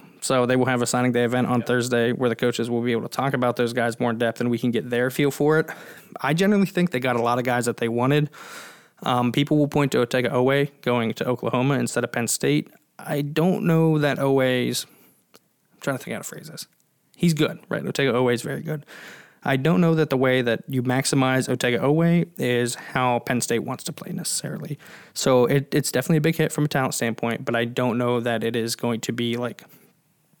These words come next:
Speaker 1: you know, a, a long-term massive loss. The other one people will point to is Derek Lively the second, who was the best player in the country. And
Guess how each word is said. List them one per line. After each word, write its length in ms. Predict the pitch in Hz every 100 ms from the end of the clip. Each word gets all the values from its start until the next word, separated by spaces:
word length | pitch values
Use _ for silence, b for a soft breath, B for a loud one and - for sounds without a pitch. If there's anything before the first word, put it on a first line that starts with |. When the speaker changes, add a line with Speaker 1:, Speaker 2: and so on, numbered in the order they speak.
| -
Speaker 1:
you 120 | - 135
know, 120 | 123
a, 120 | 123
a 60 | 143
long-term 580 | 131 123 135 123 127 120
massive 360 | 113 113 117
loss. 340 | 117 117 117 - B B B B _
The 120 | 156
other 160 | 156 170
one 140 | 160
people 220 | 139 139 127
will 80 |
point 220 | 113 123 117
to 100 | 120
is 80 |
Derek 260 | 113 120 110
Lively 260 | 117 117 117
the 80 |
second, 340 | 110 110 113 113
who 80 | 123
was 120 | 120
the 60 |
best 220 | 117 117 -
player 140 | 123
in 80 | 117
the 40 |
country. 460 | - 123 - 123 117
And 280 | 123 117